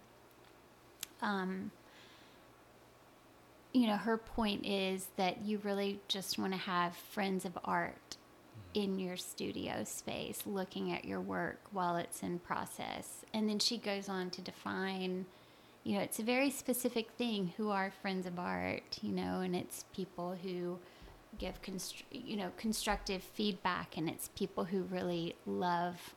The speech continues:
Speaker 1: art, and it's not just, it's not just anyone that you let in. And that really kind of stuck with me.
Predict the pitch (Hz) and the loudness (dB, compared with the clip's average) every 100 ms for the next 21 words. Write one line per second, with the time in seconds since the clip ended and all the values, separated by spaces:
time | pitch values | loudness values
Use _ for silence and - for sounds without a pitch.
0 | - - 180 170 - - 185 175 - - | -6 2 4 4 -2 -2 0 0 -2 -2
1 | 185 170 - - 175 175 - - - - | 0 0 2 2 2 0 -6 -6 -6 -8
2 | - - - - - - - - - - | -10 -20 -20 -20 -20 -20 -20 -20 -20 -4
3 | 214 - 233 208 220 214 - 202 190 180 | -4 0 0 2 0 -2 0 2 4 4
4 | 165 165 - 185 185 180 214 - 202 185 | 4 2 0 0 0 -2 -6 -12 -4 -2
5 | 180 196 - - - - - 240 285 277 | -2 -2 -2 -2 -4 -2 2 4 4 2
6 | 233 208 - 202 185 - - - 180 - | 2 0 -2 -2 -2 -4 -6 -4 -6 -6
7 | 190 - 190 180 180 180 | -8 -4 -2 -2 -2 -8